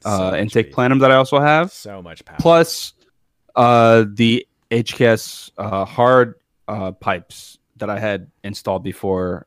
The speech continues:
Speaker 1: uh, I left Japan that I still haven't, like, really had the car t-, retuned for.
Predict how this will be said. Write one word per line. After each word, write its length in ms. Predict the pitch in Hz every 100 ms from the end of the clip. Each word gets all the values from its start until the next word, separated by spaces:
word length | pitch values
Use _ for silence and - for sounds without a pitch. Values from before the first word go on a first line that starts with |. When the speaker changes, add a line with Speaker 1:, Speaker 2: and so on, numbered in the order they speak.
| _
Speaker 1:
uh, 40 |
I 380 | 98 90 90 90
left 240 | 95 95 -
Japan 340 | - 101 98
that 80 | 98
I 100 | 98
still 280 | - - 120
haven't, 320 | 120 117 104
like, 220 | 104 104
really 540 | 117 113 110 104 104 -
had 300 | - 104 98
the 100 | 104
car 300 | - 113 101
t-, 180 | - - 120
retuned 420 | 110 - 120 139
for. 380 | 165 175 202